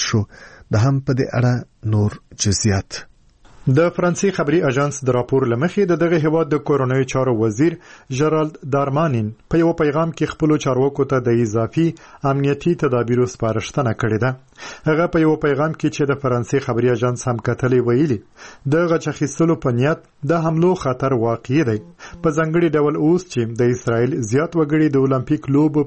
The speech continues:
Speaker 2: په خاطر په فرانسه کې دي. په نړۍ کې تر اسرائیل او د امریکا تر متحد ایالتونو وروسته فرانسه دریم هیواد دی چې د اسرائیلي وګړو شمیر پکې زیات دی. فرانسه دغه راز په اروپا کې د مسلمانانو زیات شمیر وګړي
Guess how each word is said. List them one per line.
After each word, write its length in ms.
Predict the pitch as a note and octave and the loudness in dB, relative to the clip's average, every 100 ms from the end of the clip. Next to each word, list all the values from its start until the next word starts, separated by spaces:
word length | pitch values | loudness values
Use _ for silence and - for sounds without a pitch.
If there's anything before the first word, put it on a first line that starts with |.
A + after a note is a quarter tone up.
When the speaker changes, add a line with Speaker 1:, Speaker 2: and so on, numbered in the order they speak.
| C#3 | 0
Speaker 2:
په 40 | C3 | -4
خاطر 380 | A#2 A2 C#3 C#3+ - - - | -4 -2 -2 -2 -8 -20 -6
په 80 | E3+ - | -4 -2
فرانسه 420 | C3+ B2 A#2+ C3+ B2 | -2 -2 -2 -4 -2
کې 100 | A2+ | -2
دي. 80 | B2+ C3 - - - - | -2 -4 -12 -20 -20 -2
په 60 | F#3+ | 0
نړۍ 240 | F#3+ G#3 | 2 0
کې 100 | G#3 F#3 | -2 -2
تر 80 | D3+ D3 | 0 0
اسرائیل 380 | C#3+ C#3+ C#3 D3+ - | -2 0 0 -2 -2
او 60 | C#3+ | 0
د 20 | C3+ | 0
امریکا 300 | C3 B2+ C#3+ C#3 | 0 -2 -2 -2
تر 80 | C3+ C3 | 0 0
متحد 340 | C3 B2+ C3+ C#3 | 0 0 2 2
ایالتونو 420 | B2 B2+ D3 C#3+ | 2 0 0 2
وروسته 420 | C#3 G3 - A#2+ - | 2 0 0 -4 -2
فرانسه 420 | A#2 A#2 G#2+ D3 D#3 - - - C#3 | -2 -2 -2 -4 -4 -12 -20 -4 0
دریم 320 | D3 F3 E3+ | 2 2 0
هیواد 280 | D3+ D3 D3 C#3+ | 0 0 0 0
دی 80 | |
چې 160 | D3 D3 C3 | 0 -2 0
د 120 | B2+ | 0
اسرائیلي 440 | B2 - A#2+ A#2 D3+ | 0 -2 0 2 2
وګړو 360 | C#3+ B2+ D3 C3+ | 2 2 0 0
شمیر 280 | - D3 D#3+ | 0 0 0
پکې 340 | - A#2+ - A2+ G2 | 0 -4 0 -2 0
زیات 280 | B2 A2+ - | 0 0 -2
دی. 100 | B2+ C3 - _ - - - | -2 -2 -6 _ -20 -20 -4
فرانسه 380 | D#3 D#3 D3+ D#3+ | -2 0 0 -2
دغه 180 | D#3 D3+ | 0 0
راز 180 | D3 C3+ | -2 -2
په 120 | C#3 | 0
اروپا 280 | C3 B2+ C#3 | 0 0 -2
کې 140 | C#3 C#3 | -2 -2
د 140 | C3 | -2
مسلمانانو 640 | A#2+ C3 A#2+ A2 C3 E3 D#3 - - - A#2 | -2 -2 0 0 2 2 0 -2 -18 -12 0
زیات 260 | D3 D3+ - | 0 0 -2
شمیر 260 | C#3+ C#3 | 0 2
وګړي 380 | C3+ B2+ D#3+ B2+ | 2 2 0 0